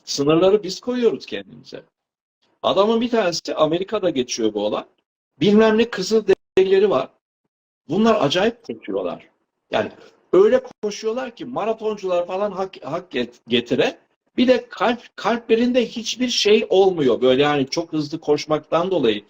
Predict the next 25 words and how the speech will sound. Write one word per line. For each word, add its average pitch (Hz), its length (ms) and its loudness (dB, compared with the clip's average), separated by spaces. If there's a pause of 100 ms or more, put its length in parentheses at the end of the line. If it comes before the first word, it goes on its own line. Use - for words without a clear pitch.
(260)
yorulma 185 460 4
falan 185 280 -2
olmuyor. 131 440 -2 (720)
Bir 359 120 0
tane, 175 460 4 (200)
e, 127 320 4
şey, 170 340 -2 (180)
organizatör 175 800 -2 (280)
diyor 220 200 0
ki, 180 100 -2
"Aa, 180 160 2
ben 175 200 2
bunlardan 175 380 -2
çok 190 220 -6
para 143 220 -2
kazanırım." 113 540 -4
diyor. 113 200 -6 (880)
Bunları 202 400 2 (120)
anlaşmayı 202 540 0
yapıyor, 165 400 2
yarışa 147 400 2
sokuyor. 147 500 -4 (140)
Yarışta 226 560 -2
başarısız 302 460 -6
oluyorlar. 175 380 -4